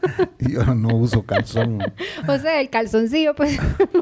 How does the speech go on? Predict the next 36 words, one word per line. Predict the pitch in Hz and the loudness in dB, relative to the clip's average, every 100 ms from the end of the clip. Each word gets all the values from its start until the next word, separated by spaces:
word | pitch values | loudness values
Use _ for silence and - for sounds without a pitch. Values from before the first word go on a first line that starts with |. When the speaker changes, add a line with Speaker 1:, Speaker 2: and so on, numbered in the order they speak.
| 349 330 - - - - - - 427 415 339 285 247 - - | 2 -2 -2 -14 -16 -20 -20 -8 -6 -6 -8 -8 -12 -20 -4
Speaker 2:
Pero | 285 285 | -2 0
sí, | 285 370 330 | 0 -2 0
yo | 339 339 | -2 -2
como | 320 302 | -4 0
no | 294 | 0
soy | 320 311 | 0 0
tan | 311 311 | -2 0
celosa. | 247 254 - - - _ - - _ - | 0 0 -4 -12 -20 _ -20 -20 _ -8
El | 240 | -4
Chapín | 240 226 294 262 | -2 0 0 2
sí | 247 | 0
es | 226 | 0
muy | 226 | -2
celoso, | 226 208 220 247 294 | -2 -2 -2 -2 0
yo | 339 | 0
no. | 277 - - - _ _ | 0 -6 -20 -20 _ _
Yo | 269 302 | -2 0
de | 254 160 | 2 0
vez | 175 | -2
en | 196 185 | -4 -4
cuando | 208 214 | -4 -2
soy | 190 214 | -2 -2
celosa, | 220 254 269 - - | -2 -4 -6 -8 -4
pero | 311 | -2
este | 330 - 226 | -2 -4 -8
sí. | 277 269 _ _ _ - | -8 -10 _ _ _ -2
No, | 330 | 0
pero | 269 240 | 2 2
ahora | 254 277 247 | 2 2 0
sí | 247 240 | -2 -2
ya | 240 | -2
se | 233 | -4
ha | 226 | -4
tranquilizado | 226 208 196 185 220 220 | -4 -6 -6 -4 0 0
un | 214 | 0
poquito. | 202 - - | -4 -4 -2